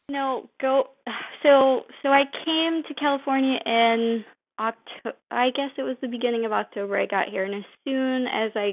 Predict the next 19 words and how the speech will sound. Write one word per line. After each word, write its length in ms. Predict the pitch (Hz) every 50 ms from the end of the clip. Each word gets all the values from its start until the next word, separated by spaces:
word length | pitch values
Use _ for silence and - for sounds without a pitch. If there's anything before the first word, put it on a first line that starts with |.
| 196
got 300 | - 202 196 190 - -
here, 240 | - 190 180 180 175
there 140 | 170 190 190
was 120 | 196 196 202
all 160 | 208 208 208
this 140 | 208 214 208 -
news 500 | 220 220 220 214 214 208 196 190 190 170 -
about 260 | 180 185 185 185 180 - - - - _ _ _
these 160 | - 214 208 208
wildfires, 1000 | 196 196 196 196 190 190 190 190 - - 185 185 175 180 180 180 185 180 175 -
and, 240 | - 180 180 180 180 - _ _ _ _ _ _ _ _ -
and, 360 | 208 208 202 202 196 202 - - _ -
you 140 | 220 220 214
know, 100 | 196 185
I 220 | 180 196 196 190
obsessively 760 | 185 - - - - 233 214 214 - - 208 190 202 196 190
watched 540 | 185 185 190 196 196 196 - - - - - - _ _ _
all 360 | - 202 202 196 196 202 208 208
of 140 | 202 190